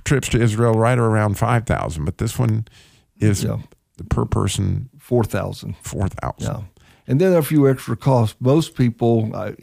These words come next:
Speaker 2: I, I find, they can't get, get to Israel without spending six, seven thousand dollars. We can do this for about five thousand total. Depends on how much you're gonna spend on souvenirs, and you do wanna buy some souvenirs there. But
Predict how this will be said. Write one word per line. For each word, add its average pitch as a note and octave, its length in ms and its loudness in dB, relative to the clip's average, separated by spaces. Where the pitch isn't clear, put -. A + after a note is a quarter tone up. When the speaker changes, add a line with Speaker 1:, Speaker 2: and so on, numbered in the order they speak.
Speaker 2:
I, G#2 120 -14
I B2 120 0
find, A#2+ 520 2
they B2+ 100 2
can't B2+ 320 2
get, A#2+ 240 0
get A#2+ 200 0
to A#2 140 2
Israel A2+ 260 2
without G#2 280 -2
spending A2 380 0
six, - 340 -8
seven A2+ 300 0
thousand G2 400 -2
dollars. F#2 440 -4
We C3 140 2
can B2+ 160 0
do A#2 140 2
this A2 200 0
for - 140 -8
about G#2 260 -2
five G#2+ 380 -4
thousand G2+ 640 -4
total. D#3 640 2
Depends A3 220 4
on G3 60 6
how F#3+ 60 6
much F#3+ 200 4
you're F#3+ 60 0
gonna F#3 140 2
spend F#3+ 280 2
on F#3+ 80 4
souvenirs, G#3+ 760 4
and B2+ 320 6
you D#3 160 4
do C3+ 320 4
wanna C3+ 200 4
buy C3 280 2
some A2+ 180 -2
souvenirs A2 640 0
there. G#2 260 0
But G#2+ 260 0